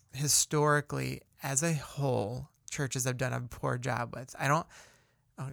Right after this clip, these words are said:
get to that in a second. The, the second kind of, like, branch to this is that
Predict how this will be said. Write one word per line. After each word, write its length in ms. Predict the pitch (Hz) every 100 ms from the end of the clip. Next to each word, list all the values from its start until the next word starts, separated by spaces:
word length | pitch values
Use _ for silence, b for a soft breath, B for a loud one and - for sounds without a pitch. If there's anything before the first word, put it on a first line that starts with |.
| 143
get 140 | 120
to 60 | 131
that 100 | 117
in 40 |
a 40 | 127
second. 400 | - 127 135 180
The, 240 | 156 143 B B B
the 80 | -
second 560 | - - 175 156 170 160
kind 260 | 156 147
of, 160 | 139 131
like, 220 | 131 127
branch 560 | 139 139 135 143 147 -
to 140 | - 131
this 480 | 117 117 123 - - -
is 320 | 165 139 127
that 500 | 135 131 - -